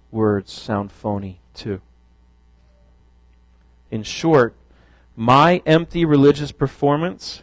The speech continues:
leads me to think that everyone else is phony. Do you see where sin begins to impact? This is why this is so important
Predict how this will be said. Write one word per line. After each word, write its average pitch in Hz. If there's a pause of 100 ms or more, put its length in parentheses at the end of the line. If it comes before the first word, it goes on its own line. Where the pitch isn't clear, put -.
(160)
leads 165
me 147
to 135
think 123 (840)
that -
everyone 110
else - (760)
is 104
phony. 92 (3500)
Do 120
you 113
see -
where 135
sin 123 (640)
begins 113
to -
impact? 117 (1600)
This 131
is 135
why 147
this 143
is 123
so 139
important 131